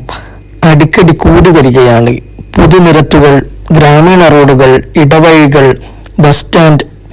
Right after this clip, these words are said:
സ്കൂളുകൾ, ആശുപത്രികൾ തുടങ്ങി എല്ലായിടങ്ങളിലും തെരുവുനായ്ക്കളുടെ വിഹാരമാണ്.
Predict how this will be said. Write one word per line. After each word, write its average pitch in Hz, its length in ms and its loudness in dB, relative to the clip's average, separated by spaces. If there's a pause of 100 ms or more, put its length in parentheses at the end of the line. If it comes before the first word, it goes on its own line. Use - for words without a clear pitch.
(380)
സ്കൂളുകൾ, 165 680 0 (280)
ആശുപത്രികൾ 165 640 0 (100)
തുടങ്ങി 139 420 0
എല്ലായിടങ്ങളിലും 151 1200 0 (440)
തെരുവുനായ്ക്കളുടെ 151 960 2 (320)
വിഹാരമാണ്. 147 800 0